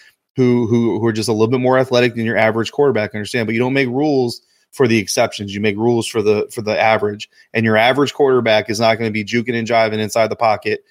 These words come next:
dodging Ray Lewis, dodging, you know, Gerald McCoy and, and guys like that. He's just not. So if you, if you have that situation and you're hitting a quarter, so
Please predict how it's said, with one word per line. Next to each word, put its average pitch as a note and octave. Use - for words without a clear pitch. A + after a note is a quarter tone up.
dodging A2+
Ray A2+
Lewis, A2
dodging, G#2+
you G#2+
know, G#2
Gerald A2
McCoy G#2+
and, G#2
and G#2
guys G#2
like G2+
that. G#2+
He's G2
just G2+
not. A2+
So -
if B2+
you, C3
if B2+
you B2
have D#3
that D#3
situation A2+
and A2
you're A2
hitting C#3+
a B2+
quarter, A#2
so A2+